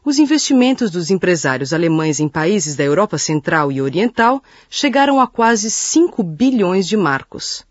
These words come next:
três vezes mais do que se investiu na Ásia. Mas, até agora, os países mais próximos, ou seja, a Hungria, a Polônia e a República Tcheca, são os que mais despertam interesse. A firma Schoeller Textil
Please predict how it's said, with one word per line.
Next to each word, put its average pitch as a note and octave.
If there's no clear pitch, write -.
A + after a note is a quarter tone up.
três D4
vezes E3+
mais A3
do G#3+
que F#3+
se -
investiu E3+
na G3
Ásia. C3+
Mas, E3+
até D3
agora, B3
os G3
países D#3+
mais D#3
próximos, A3
ou D#3+
seja, C3+
a D3
Hungria, F3
a D3
Polônia D#3+
e D#3
a D3+
República D#3
Tcheca, F#3+
são -
os D#4
que -
mais D#3+
despertam D#3+
interesse. D#3+
A B3
firma C#4+
Schoeller G3+
Textil F#3+